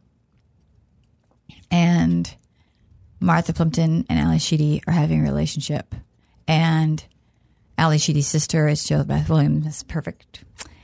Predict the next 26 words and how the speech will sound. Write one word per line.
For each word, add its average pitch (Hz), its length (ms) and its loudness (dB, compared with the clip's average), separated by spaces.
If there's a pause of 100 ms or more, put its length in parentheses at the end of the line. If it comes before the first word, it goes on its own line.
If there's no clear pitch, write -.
(120)
And 151 680 2
she's - 300 -4
having 151 260 -2
a - 40 -2
hard - 260 -2
time 151 340 -2
telling - 360 -4
her, 156 260 -4
she's 147 280 -8
her 147 140 -2
little 139 160 -8
sister, 156 600 -6 (100)
um, 147 360 -4
and 151 100 -2
she's - 160 -12
having 147 200 -4
a 131 80 -2
hard 151 140 -6
time 143 240 -6
telling 151 360 -6
her 143 140 -6
big 147 200 -6
sister, 156 520 -10 (260)
right, 147 140 -12 (760)
that, - 360 -10
uh, 147 260 -4